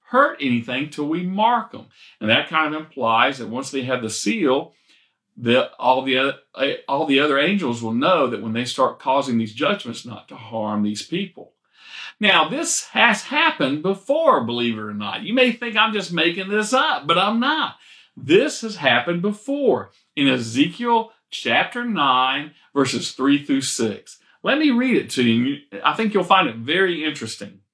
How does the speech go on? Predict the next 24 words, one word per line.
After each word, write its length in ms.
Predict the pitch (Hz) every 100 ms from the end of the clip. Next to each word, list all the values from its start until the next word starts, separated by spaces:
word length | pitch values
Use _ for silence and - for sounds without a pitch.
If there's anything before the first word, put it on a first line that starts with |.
| _ _ -
Ezekiel 540 | 120 151 170 208 196
writes, 380 | 175 120 113 -
starting 300 | 131 123 120
in 60 |
verse 240 | 117 120 -
three, 300 | 104 90 - _ -
"Then 200 | 139 135
the 120 | 127
glory 520 | 117 123 151 208 240 214
of 160 | 175
the 120 | 156
God 580 | 139 135 170 196 214 208
of 140 | 180 170
Israel 460 | 165 135 120 117
rose 440 | 117 139 185 202 147
up 240 | 156 156
from 140 | 131
between 800 | 117 107 - - 160 220 202 143
the 100 | 120
cherubim 720 | - - 156 131 104 98 95 _ _ _
where 180 | 123 143
he 120 | 143
had 180 | 147 147
rested 480 | 113 107 - 117